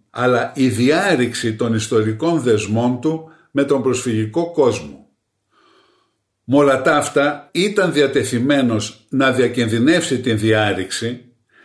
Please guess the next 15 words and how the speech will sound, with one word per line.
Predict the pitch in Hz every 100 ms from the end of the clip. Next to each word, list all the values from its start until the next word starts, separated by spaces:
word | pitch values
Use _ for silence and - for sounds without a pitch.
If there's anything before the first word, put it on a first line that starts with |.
| _
γιατί | 113 127 175 190
ήταν | 196 180
πεπισμένος | 151 - 139 113 170 196 139 104 82 - -
ότι | 127 123 117
το | 117
ζήτημα | 107 165 170 165 151
των | 131 117
προσφυγικών | 120 113 117 107 107 156 156
αποζημιώσεων | 139 117 104 101 107 107 101 104 104 127 - _ _
έπρεπε | 160 180 180 170 156
να | 143
τερματιστεί | - 123 120 113 113 - 143 170 180 - _
μια | 127 151 180
για | 165 156 156
πάντα. | 151 113 90 - -